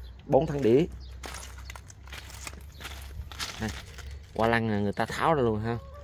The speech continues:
Đó, mấy cái, ờ, đậy mâm nè. Đó. Đó, thì em quay,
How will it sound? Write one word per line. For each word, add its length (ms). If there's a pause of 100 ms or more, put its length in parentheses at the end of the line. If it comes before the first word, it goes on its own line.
(300)
Đó, 120
mấy 140
cái, 220
ờ, 180
đậy 200
mâm 220
nè. 80 (280)
Đó. 180 (4000)
Đó, 60 (160)
thì 160
em 100
quay, 280